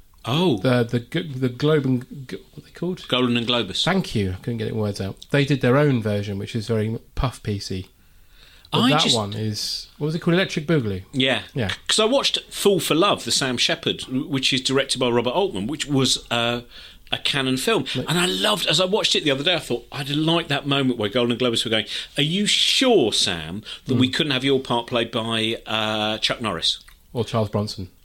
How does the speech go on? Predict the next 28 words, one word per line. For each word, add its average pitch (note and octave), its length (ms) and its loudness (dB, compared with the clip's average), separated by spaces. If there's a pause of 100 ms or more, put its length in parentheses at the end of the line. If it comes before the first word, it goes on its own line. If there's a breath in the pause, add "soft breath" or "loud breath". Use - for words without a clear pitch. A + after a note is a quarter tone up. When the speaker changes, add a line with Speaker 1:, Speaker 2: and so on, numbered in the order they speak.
(120)
Speaker 1:
Mainly C#3+ 440 2
Chuck A#2 220 0
Norris. F#2 240 -2
I C3 140 2
th-, B2 120 2
I A#2 60 4
Speaker 2:
Yeah. G#2 60 2
Speaker 1:
think D3 140 0
Charles C#3+ 260 0
Bronson C#3+ 260 0
Speaker 2:
You're D#3 80 4
Speaker 1:
would D#3+ 60 4
have F3 60 4
Speaker 2:
right. D3+ 80 6
Speaker 1:
played B2+ 100 2
the B2 80 0
Harry B2+ 240 2
Dean A#2 180 0
Stanton G#2+ 460 -2
part. F2+ 260 -4
Speaker 2:
You're D3 120 6
right, C3+ 160 4
they C3 120 4
loved C3 240 2
Chuck - 220 -8
Norris, G#2 260 -4
didn't G#2+ 180 -6
Speaker 1:
Yeah. F#2+ 180 0